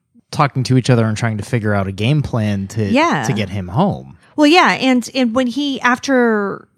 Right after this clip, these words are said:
Speaker 2: he got on I five South this last time,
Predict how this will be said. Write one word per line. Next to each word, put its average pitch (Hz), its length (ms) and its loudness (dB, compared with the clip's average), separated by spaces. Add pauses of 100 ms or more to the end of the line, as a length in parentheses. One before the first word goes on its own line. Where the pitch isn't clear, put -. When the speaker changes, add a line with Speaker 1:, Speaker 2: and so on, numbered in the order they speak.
Speaker 2:
he 220 180 -4
got 202 360 2
on 190 140 2
I 180 280 -2
five 170 600 -4
South 170 560 -2
this 170 320 -8
last 185 400 -2
time, 160 460 -2